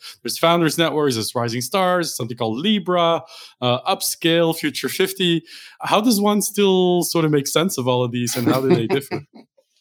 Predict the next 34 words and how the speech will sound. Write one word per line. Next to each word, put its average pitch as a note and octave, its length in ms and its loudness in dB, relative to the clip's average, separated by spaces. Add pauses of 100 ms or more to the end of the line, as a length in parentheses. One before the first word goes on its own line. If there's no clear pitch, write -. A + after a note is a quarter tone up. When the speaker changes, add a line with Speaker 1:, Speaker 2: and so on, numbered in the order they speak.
(760)
Speaker 2:
Well, D#3 80 8
the D#3 80 10
team G3 240 6
and F3+ 80 8
I D3 160 6
are C3+ 60 4
very C3 240 4
proud B2+ 400 2
of, A2+ 240 -6
of B2+ 140 -2
how B2 180 2
many A#2+ 180 0
programs A#2 460 0
we've A2 100 -2
got A2+ 220 -2
running, A2 520 -2
and A#2+ 200 0
obviously A#2+ 480 0
they B2 120 0
are A#2 160 2
very A2+ 220 0
timely B2 520 -2
and A#2 280 -4
actually, A#2 400 -4
as G#2+ 140 -6
you A#2 80 0
say, A2+ 220 -2
stage-based B2+ 720 0
and A#2 80 -2
also A2+ 240 -2
sector-based. G#2+ 800 -6
So G#2+ 180 0
just A2 260 -4
for, G#2+ 280 -4